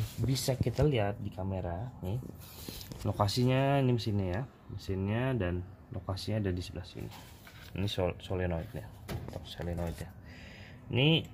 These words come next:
eh, nah itu ya, ada rembesan oli. Ini minggu lalu sudah coba saya bersihkan dan hasilnya setelah seminggu dipakai berjalan kembali bocor,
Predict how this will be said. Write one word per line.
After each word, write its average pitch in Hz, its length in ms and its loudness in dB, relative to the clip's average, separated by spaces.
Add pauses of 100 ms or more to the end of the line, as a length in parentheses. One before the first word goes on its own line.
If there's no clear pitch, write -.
eh, 127 960 4
nah 92 160 4
itu 110 240 4
ya, 113 240 4
ada 107 240 0
rembesan 113 560 2
oli. 135 400 4 (160)
Ini 143 320 4
minggu 123 480 6
lalu 92 480 2
sudah 107 240 0
coba 104 320 0
saya 101 160 -2
bersihkan 117 640 0 (720)
dan 113 240 4
hasilnya 131 800 6
setelah 110 320 0
seminggu 107 480 0
dipakai 104 400 -2
berjalan 104 640 2
kembali 98 640 2
bocor, 90 400 2